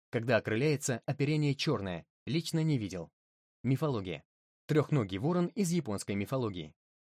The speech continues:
Посланец небожителей, в особенности солнечного божества. Помог императору Цзиму завоевать регион Ямато и основать японское государство.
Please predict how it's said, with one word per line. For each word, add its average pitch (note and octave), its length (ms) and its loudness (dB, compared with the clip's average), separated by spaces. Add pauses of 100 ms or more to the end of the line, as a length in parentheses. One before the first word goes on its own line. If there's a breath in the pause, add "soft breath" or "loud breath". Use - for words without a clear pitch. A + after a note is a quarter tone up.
Посланец D#3+ 480 0
небожителей, A#2+ 720 0 (160)
в - 80 -6
особенности F#3 520 -2
солнечного E3+ 500 0
божества. A#2+ 500 -2 (480)
Помог D3 360 2
императору C3 580 0
Цзиму A2 440 0 (120)
завоевать D3 480 0
регион D3 320 2
Ямато D3+ 560 0
и F#3 80 2
основать D3+ 460 0
японское G#2+ 420 -4
государство. G2 680 -6